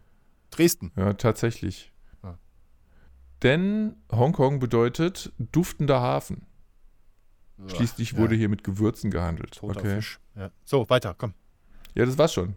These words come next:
Speaker 1: Was?
Speaker 2: Quiz auswerten.
Speaker 1: Oh.
Speaker 2: Gratulation, Sie haben, äh, zweihundertvierundvierzigtausendfünfhundertvierundzwanzig von siebenhunderttausend Punkten erreicht.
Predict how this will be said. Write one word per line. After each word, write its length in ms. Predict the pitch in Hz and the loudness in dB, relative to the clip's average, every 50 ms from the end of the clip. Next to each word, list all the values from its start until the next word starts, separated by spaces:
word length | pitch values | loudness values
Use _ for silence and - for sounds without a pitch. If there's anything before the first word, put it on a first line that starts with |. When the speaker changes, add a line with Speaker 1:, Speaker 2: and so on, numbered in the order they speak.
| - - - | -10 -8 -2
Speaker 1:
Was? 180 | 135 131 - - | -2 -2 0 0
Speaker 2:
Quiz 160 | 139 139 - | 0 0 0
auswerten. 600 | - 120 135 - - - 98 98 95 - 98 98 | 0 0 0 0 0 0 2 2 2 0 -2 -2
Speaker 1:
Oh. 380 | 95 87 76 76 71 71 73 73 - - - - - - - - - - - - _ _ _ - - | -2 -2 -4 -8 -10 -12 -14 -16 -16 -18 -20 -20 -20 -20 -20 -20 -20 -20 -20 -20 _ _ _ -14 -4
Speaker 2:
Gratulation, 800 | - 120 123 131 143 135 139 127 120 - - 135 127 120 117 110 | 2 4 4 4 4 4 2 2 2 2 2 2 4 4 2 2
Sie 180 | 104 113 120 120 | 2 2 2 4
haben, 640 | 123 123 127 139 151 156 160 165 160 156 156 156 - _ _ _ _ _ _ _ - - | 4 4 4 4 4 2 0 0 0 0 -2 -4 -6 _ _ _ _ _ _ _ -8 -2
äh, 760 | 101 98 98 107 131 160 180 196 196 196 190 190 185 185 185 185 - - | 0 2 4 4 4 4 2 2 0 0 0 -2 -2 -4 -6 -8 -12 -16
zweihundertvierundvierzigtausendfünfhundertvierundzwanzig 2500 | - - - - - - - - 135 170 180 170 160 156 - 156 160 160 - 139 - - - - - - 139 135 143 135 - - 131 139 - 131 123 117 - - 131 120 117 - - 107 101 107 - 113 - - | -14 -12 -10 -10 -6 2 4 4 4 4 2 0 -4 0 0 0 0 0 -2 -2 -4 -4 -4 -2 0 0 0 -2 -2 -4 -4 -4 -4 -2 -2 -2 -2 -2 -2 0 -2 -2 0 0 0 0 0 0 -2 -6 -6 -2
von 160 | - 104 104 | -2 -2 0
siebenhunderttausend 680 | 107 113 - 110 107 98 98 - 113 98 98 98 98 92 | -2 -4 -2 -2 0 0 0 0 0 -2 -2 -2 -4 -6
Punkten 260 | - 101 - - 80 | -6 -6 -6 -4 -4
erreicht. 500 | 92 92 - 95 92 90 85 - - - | -4 -4 -2 -4 -4 -4 -6 -8 -14 -16